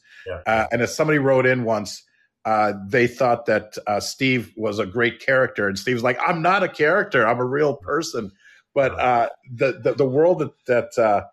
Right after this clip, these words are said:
Speaker 2: they inhabit, and I thought The Office was genius. You know, the British Office, of course, uh,
Speaker 1: It's
Speaker 2: and then
Speaker 1: still,
Speaker 2: Idiot
Speaker 1: it's still
Speaker 2: Abroad.
Speaker 1: true now. It's still true now,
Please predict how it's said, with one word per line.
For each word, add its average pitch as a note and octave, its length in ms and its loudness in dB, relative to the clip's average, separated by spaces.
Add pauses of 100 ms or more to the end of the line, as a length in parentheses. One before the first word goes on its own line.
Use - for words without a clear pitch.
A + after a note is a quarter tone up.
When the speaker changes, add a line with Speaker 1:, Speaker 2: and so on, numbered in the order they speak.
(340)
Speaker 2:
they B2 140 2
inhabit, B2+ 500 0
and A2+ 200 -2
I A#2+ 120 2
thought B2+ 180 0
The A2+ 140 -4
Office A2+ 400 -2
was G2+ 200 -8
genius. A2+ 540 -6
You A#2 60 -8
know, G#2 80 -4
the G2 100 -6
British A2 380 -2
Office, G#2+ 300 -4
of F#2+ 120 -12
course, G2 360 -4 (440)
uh, A2 220 0
Speaker 1:
It's A#2+ 60 0
Speaker 2:
and B2 80 -2
then A#2+ 180 2
Speaker 1:
still, C3 180 -4
Speaker 2:
Idiot B2 180 -4 (240)
Speaker 1:
it's A2+ 120 0
still A#2 160 0
Speaker 2:
Abroad. A2+ 360 2
Speaker 1:
true D3+ 80 -12 (220)
now. E2+ 180 -18 (200)
It's - 200 -14
still E3+ 180 -8
true D#3+ 280 -8
now, C#3+ 300 -6